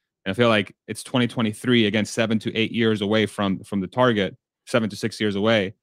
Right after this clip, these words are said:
And we're getting a simil-, similar level of ambition, and actually wouldn't require fifty percent cagar. It would require a little bit less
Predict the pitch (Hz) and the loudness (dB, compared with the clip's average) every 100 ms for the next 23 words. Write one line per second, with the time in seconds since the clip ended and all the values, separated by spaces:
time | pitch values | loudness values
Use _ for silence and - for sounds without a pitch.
0 | _ _ 104 104 104 107 113 104 - 131 | _ _ 0 2 2 4 4 2 0 2
1 | 123 117 - - 139 139 127 113 117 113 | 4 2 -2 -2 2 4 4 4 2 2
2 | 113 110 - 104 98 123 123 101 95 110 | 2 0 0 -2 0 0 0 -4 -2 0
3 | 151 - 156 143 139 113 107 - 135 139 | -2 0 -2 0 0 -2 -6 -4 0 2
4 | - 117 - - 98 95 92 95 90 90 | 0 -4 -8 -12 -8 -6 -6 -6 -4 -2
5 | 90 92 90 107 95 92 90 80 87 95 | -2 -4 -4 -2 -2 -2 -4 -8 -6 -6
6 | - - | -6 -12